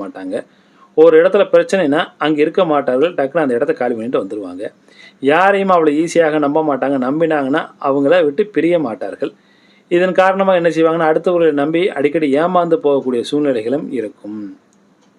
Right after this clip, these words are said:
எப்பொழுதுமே ஜாலியாக இருக்க வேண்டும் என்று நினைக்கக்கூடியவர்களாக இருப்பார்கள். ஆட்டம் பாட்டம் இவர்களுக்கு மிகவும் பிடிக்கும். உடன் பிறந்தவர்களின் மீது அதிகமாக பாசம் கொண்டவர்கள். அவர்களுக்காக எதையும் விட்டு கொடுப்பார்கள்.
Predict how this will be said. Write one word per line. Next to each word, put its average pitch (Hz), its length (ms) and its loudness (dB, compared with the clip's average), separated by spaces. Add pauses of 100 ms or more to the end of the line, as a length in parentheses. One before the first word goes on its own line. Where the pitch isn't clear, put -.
(540)
எப்பொழுதுமே 214 480 2
ஜாலியாக 185 540 2
இருக்க 165 220 2
வேண்டும் 156 260 2
என்று 143 260 0
நினைக்கக்கூடியவர்களாக 127 840 -2
இருப்பார்கள். 120 420 -2
ஆட்டம் 139 440 -2
பாட்டம் 135 340 -4
இவர்களுக்கு 117 400 -4
மிகவும் 120 340 -4
பிடிக்கும். 127 400 -14 (580)
உடன் 208 300 2
பிறந்தவர்களின் 180 600 0
மீது 160 220 2
அதிகமாக 147 480 2
பாசம் 147 380 0
கொண்டவர்கள். 127 420 0
அவர்களுக்காக 135 640 0
எதையும் 135 320 0
விட்டு 120 220 -4
கொடுப்பார்கள். 104 520 -10